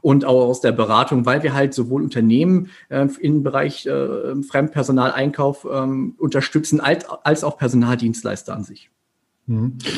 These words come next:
Speaker 2: Jetzt haben wir ja gesagt, Personalgewinnung im Einkauf, das ist unser Thema, worüber wir heute sprechen
Speaker 1: Ja.
Speaker 2: wollen.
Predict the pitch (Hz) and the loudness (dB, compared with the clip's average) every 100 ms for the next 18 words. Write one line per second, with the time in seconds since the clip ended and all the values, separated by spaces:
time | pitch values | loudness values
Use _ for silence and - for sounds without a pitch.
0 | - - 110 165 180 160 139 175 - - | -4 -2 0 0 2 2 2 0 -2 -2
1 | 165 151 151 143 185 156 127 175 170 160 | 0 2 2 4 2 2 2 4 4 2
2 | 139 117 127 135 139 135 127 143 123 - | -2 0 0 0 -2 -4 -4 -2 -4 -2
3 | 123 120 101 95 104 104 101 110 107 - | -2 -2 -4 -6 -6 -4 -4 -4 -6 -4
4 | 123 139 107 104 | 0 2 2 0